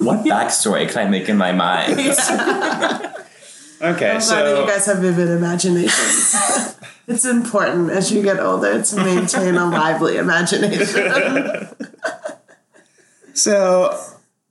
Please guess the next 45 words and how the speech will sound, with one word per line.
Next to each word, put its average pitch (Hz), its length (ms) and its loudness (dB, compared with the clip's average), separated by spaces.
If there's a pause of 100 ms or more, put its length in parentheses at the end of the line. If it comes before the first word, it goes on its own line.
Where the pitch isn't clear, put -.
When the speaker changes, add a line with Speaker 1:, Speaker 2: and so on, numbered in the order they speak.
(120)
Speaker 3:
I'm 165 180 2
sorry 139 420 2
that 117 340 2
all 107 200 2
the 113 80 0
songs 98 380 0
today 113 180 2
were, 95 160 2
like, 92 240 0
kind 87 220 -6
of 110 120 0
boring, 135 420 2
except 104 420 -2
for 101 140 0
Romania. 98 680 0 (340)
Speaker 1:
We, 131 100 -20 (200)
we 127 80 -10
just 139 140 -2
had 160 80 0
to 160 80 -2
power 143 400 0
through 135 220 2
a 117 40 2
meh 107 320 2
week. 87 520 -2 (100)
Speaker 3:
Yeah. 95 480 -2 (300)
Next 175 320 0
week 202 260 2
will 160 140 2
be 131 180 2
a 110 80 2
lot 104 280 0
more 98 140 0
fun, - 300 -12
or 113 80 2
n-, 107 320 -2 (260)
in 127 140 2
two 123 160 2
weeks - 540 -2
will 110 100 -4
be 110 80 4
a 104 60 2
lot 101 180 2
more 95 180 2
interesting. - 600 -4